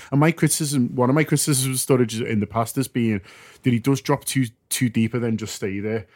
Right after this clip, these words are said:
And, you know, he's, he's kind of admiring his nice twenty-yard pass or whatever, or he's just thinking, "Well, I'll just stand back here for a bit more," and think, you know, "All right, maybe drop a bit," but then you've gotta be, and, and he is, he's straight on the shoulder, and he must have,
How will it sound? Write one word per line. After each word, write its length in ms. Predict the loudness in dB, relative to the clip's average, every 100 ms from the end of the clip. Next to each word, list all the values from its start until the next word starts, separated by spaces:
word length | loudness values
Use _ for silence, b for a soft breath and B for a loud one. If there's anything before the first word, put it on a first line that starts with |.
| b
And, 120 | -6 -2
you 80 |
know, 140 | 0 -2
he's, 140 | -4
he's 180 | -6 -8
kind 160 | -6 -4
of 80 |
admiring 400 | -4 -6 -6 -4
his 140 | -6 -6
nice 180 | -10 -10
twenty-yard 480 | -10 -10 -10 -12
pass 300 | -6 -4 -2
or 100 | -2
whatever, 380 | 0 0 0 0
or 100 | 0
he's 140 | -2 -6
just 120 | -8
thinking, 160 | -4
"Well, 120 | -2 0
I'll 100 | -2
just 140 | -4
stand 180 | -8 -8
back 160 | -10
here 160 | -6 -6
for 160 | -4 -6
a 40 |
bit 180 | -6 -8
more," 280 | -4 -4 -4
and 140 | -6
think, 260 | -6 -8 -12 b b b
you 100 | 0
know, 140 | 2 0 2
"All 140 | 4
right, 180 | 4 0
maybe 360 | -2 0 0
drop 260 | -2 -6 -4
a 40 |
bit," 220 | 0 0 0
but 160 | -2
then 160 | 2 2
you've 100 | 2
gotta 180 | 0 0
be, 140 | -2 0
and, 140 | 2
and 180 | 4 4
he 120 | 6
is, 100 | 4
he's 160 | 0 -6
straight 340 | -4 -2 -2
on 120 | -2 0
the 80 |
shoulder, 560 | 0 2 2 2 2 2
and 80 | 4
he 80 | 2
must 220 | 2 -4
have, 140 | -8